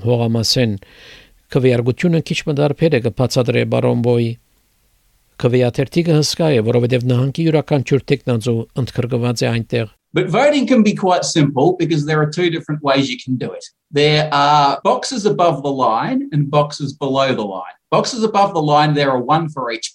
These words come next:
Speaker 2: party. The quickest and simplest way to vote is to pick your six favourite parties and number them in order of your preference from one to six.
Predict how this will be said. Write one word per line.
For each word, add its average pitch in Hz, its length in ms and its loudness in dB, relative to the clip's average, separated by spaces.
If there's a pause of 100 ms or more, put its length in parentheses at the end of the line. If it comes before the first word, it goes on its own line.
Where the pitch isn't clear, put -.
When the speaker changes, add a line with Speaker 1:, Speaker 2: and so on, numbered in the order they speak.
Speaker 2:
party. 135 560 0 (140)
The - 60 -4
quickest 285 440 0
and 202 120 2
simplest 156 560 0
way 135 220 2
to 123 100 -2
vote 160 380 0 (100)
is 143 520 0
to 151 100 -2
pick - 320 -2
your 214 180 0
six - 400 -4
favourite 143 480 0
parties 131 500 0
and 147 540 4
number 180 460 0
them 165 220 0
in 151 200 -2
order 143 380 -2
of 135 120 -18
your 123 220 -12
preference 123 520 -12
from 120 240 -10
one 113 200 -6
to 110 140 -12
six. - 600 -6